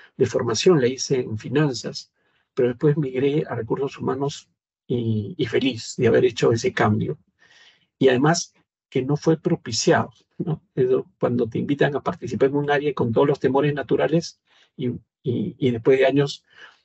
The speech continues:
puedo estar, eh, participando en varias entidades educativas como expositor en temas de recursos humanos, ¿no? Entonces siempre hay que verlo como una oportunidad de crecimiento. Y las organizaciones también tienen esos lados. ¿Qué implicancias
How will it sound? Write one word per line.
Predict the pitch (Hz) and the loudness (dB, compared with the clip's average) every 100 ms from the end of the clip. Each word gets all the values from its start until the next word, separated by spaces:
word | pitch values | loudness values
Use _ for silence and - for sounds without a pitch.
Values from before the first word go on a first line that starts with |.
| _ _ | _ _
puedo | 131 127 | 4 4
estar, | - 135 135 - | 4 0 0 -4
eh, | - 127 117 113 117 113 _ _ _ _ _ | -6 -4 -4 -6 -10 -14 _ _ _ _ _
participando | 123 - 127 - 131 131 | -8 -6 -12 -2 -2 0
en | 127 | 0
varias | 123 127 - | 0 -2 -2
entidades | 120 113 123 120 123 123 170 | -2 -2 -2 -2 -2 -2 -2
educativas | 127 127 - 127 123 - - _ _ _ _ - | -2 -2 -2 2 2 0 -10 _ _ _ _ -6
como | 123 | -4
expositor | 123 127 120 117 127 | -2 -4 -2 0 2
en | |
temas | 113 123 | 2 -2
de | 117 | -2
recursos | 107 110 - - | -4 -6 -6 -10
humanos, | 165 - - | -16 -16 -12
¿no? | - | -8
Entonces | 156 160 | -2 0
siempre | 156 180 180 | 4 4 4
hay | |
que | 160 | 4
verlo | 151 151 156 | 2 2 0
como | 127 | -2
una | 131 135 | -4 -4
oportunidad | - 120 117 110 | -6 -4 -2 -2
de | - | -2
crecimiento. | - 104 - - - - _ _ _ _ _ _ _ | -6 -8 -8 -10 -12 -20 _ _ _ _ _ _ _
Y | - | 2
las | 135 123 | 2 2
organizaciones | 127 127 113 120 151 170 | 2 2 0 2 4 2
también | 120 127 147 | 0 0 2
tienen | 143 131 127 | 2 0 0
esos | 117 113 104 | -2 -4 -6
lados. | - - - - _ _ _ _ - _ _ _ _ _ | -10 -12 -20 -20 _ _ _ _ -20 _ _ _ _ _
¿Qué | - | 0
implicancias | 240 226 180 - 180 175 190 175 - - | 2 2 0 2 2 2 2 0 -2 -14